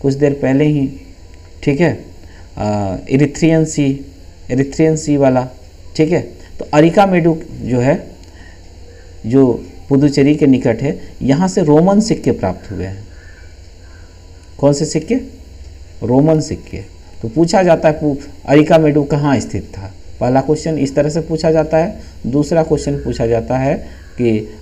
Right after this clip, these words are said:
अरिकामेडु जो है, अ, मतलब रोमन सिक्के कहाँ से प्राप्त हुए हैं? तो कहाँ से? अरिकामेडु से प्राप्त हुए हैं। इससे पता चलता है कि उस समय भारत और रोम के संबंध काफ़ी मजबूत रहे होंगे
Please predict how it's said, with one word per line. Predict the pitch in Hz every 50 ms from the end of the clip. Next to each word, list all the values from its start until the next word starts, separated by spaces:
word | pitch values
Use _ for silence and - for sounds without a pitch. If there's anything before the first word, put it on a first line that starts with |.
| - -
अरिकामेडु | - - 127 135 139 160 147 143 139 131 131 127 117
जो | 104 107 104
है, | 107 107 101 110
अ, | 120 - - - - - - - - - 101 98 95 85 - - - - - - - - -
मतलब | 127 123 160 147 127 - - -
रोमन | - 131 135 139 160 165 170
सिक्के | 165 - - - - 139
कहाँ | - - 117 127 123
से | 117 113
प्राप्त | 104 - 107 98 92 - - -
हुए | 95 87 92
हैं? | 92 98 101 101 - - - - - -
तो | - 123
कहाँ | 117 - 120 127 139 143
से? | 143 202 - 139 139 - - - - - - - - - - - - - -
अरिकामेडु | 117 117 117 110 113 98 98 95 92 98 98
से | - - 92
प्राप्त | 92 - 90 87 - - -
हुए | 101 95 98
हैं। | 101 113 135 185 - - - - - - - - -
इससे | 139 - - 190
पता | 185 180 170 160 165 156
चलता | 156 - 139 131 123 - 127
है | 127 135 143 151
कि | 147 - -
उस | - - 139 - - -
समय | - 147 117 107 98 98 113 139 156 165 - - - - - - -
भारत | 98 95 90 98 113 120 123 135 160 185 180 - - -
और | 120 123 131 113 120
रोम | 117 117 127 139 151 160
के | 151 - 131
संबंध | - - - 110 117 117 123 131 139 127
काफ़ी | 120 - - 110 117 113 - 202 180
मजबूत | 160 139 135 120 120 113 120 131 143 143 -
रहे | 123 110 107 110 127
होंगे | 127 120 117 110 98 90 90 104 117